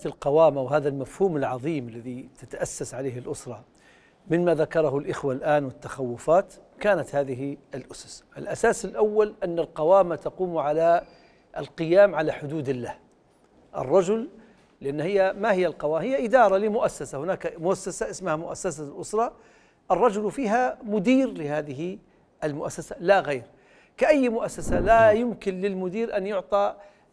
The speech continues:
ال-، ال-، الإطلاق بأن يتصرف كيفما شاء، يظلم من شاء، يتجاوز من شاء، هناك حدود في أي مؤسسة.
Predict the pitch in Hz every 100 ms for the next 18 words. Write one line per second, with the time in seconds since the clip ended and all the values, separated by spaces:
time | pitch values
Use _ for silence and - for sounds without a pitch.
0 | 170 165 165 160 156 156 - 185 - 202
1 | 220 196 156 175 160 175 - 165 143 226
2 | 196 - 208 170 160 151 139 175 190 175
3 | 196 170 175 170 160 139 175 185 190 185
4 | 151 190 185 165 147 147 - 185 220 -
5 | - - 233 254 202 - 180 233 - 247
6 | 247 202 170 170 - 143 160